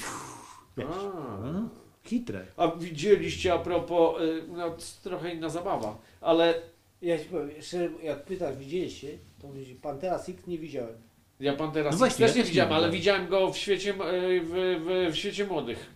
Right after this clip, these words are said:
Speaker 3: Ponieważ zrobili tylko dwa
Speaker 1: Myślałem, że w świecie mody.
Speaker 2: Nie, Świat Młodych, takie
Speaker 1: <laughs>
Speaker 2: pismo
Speaker 3: Było,
Speaker 2: wychodziło.
Speaker 1: Było, było, było.
Speaker 2: Jak byłem w
Speaker 1: E.
Speaker 2: podstawówce, to pamiętam na końcu,
Speaker 3: Był,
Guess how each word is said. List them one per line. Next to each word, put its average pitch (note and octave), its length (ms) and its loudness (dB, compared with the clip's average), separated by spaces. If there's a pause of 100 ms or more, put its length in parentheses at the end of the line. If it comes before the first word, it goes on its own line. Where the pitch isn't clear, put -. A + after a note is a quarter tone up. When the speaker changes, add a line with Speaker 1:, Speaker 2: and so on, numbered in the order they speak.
(180)
Speaker 3:
Ponieważ C#3+ 260 -4
zrobili C3+ 300 -8
tylko D3 220 -8
dwa D3+ 100 2
Speaker 1:
Myślałem, D#3+ 320 6
że D#3+ 140 4
w - 40 -2
świecie F3+ 340 2
mody. D#3 380 6
Speaker 2:
Nie, E3+ 260 2
Świat G3 300 2
Młodych, E3+ 420 2
takie E3 400 2
Speaker 1:
<laughs> C#3+ 100 -4
Speaker 2:
pismo E3+ 220 4
Speaker 3:
Było, E3+ 120 -2
Speaker 2:
wychodziło. E3 420 6
Speaker 1:
Było, D3+ 120 8
było, A2+ 220 6
było. A2+ 200 0 (320)
Speaker 2:
Jak D3+ 200 2
byłem F3+ 180 2
w - 40 -4
Speaker 1:
E. - 40 -6
Speaker 2:
podstawówce, G3+ 560 0
to E3 100 -6
pamiętam F3 360 -2
na E3 120 0
końcu, E3 760 2
Speaker 3:
Był, D#3 260 2